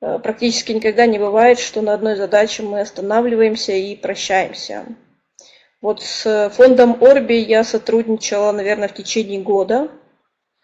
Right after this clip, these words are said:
Э, вот они даже обо мне пишут, э, что я для них уже как сотрудник.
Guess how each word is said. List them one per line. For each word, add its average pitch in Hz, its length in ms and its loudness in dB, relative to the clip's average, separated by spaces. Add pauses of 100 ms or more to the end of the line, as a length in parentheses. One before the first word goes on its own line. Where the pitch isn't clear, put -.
(1000)
Э, 208 120 0
вот 208 120 0
они 214 180 2
даже 196 520 2
обо 196 160 -2
мне 202 180 -4
пишут, 294 680 -4
э, 262 260 0
что 240 160 -4
я 226 140 2
для 220 140 0
них 220 180 -2
уже 214 160 -2
как 214 180 -6
сотрудник. 214 680 -4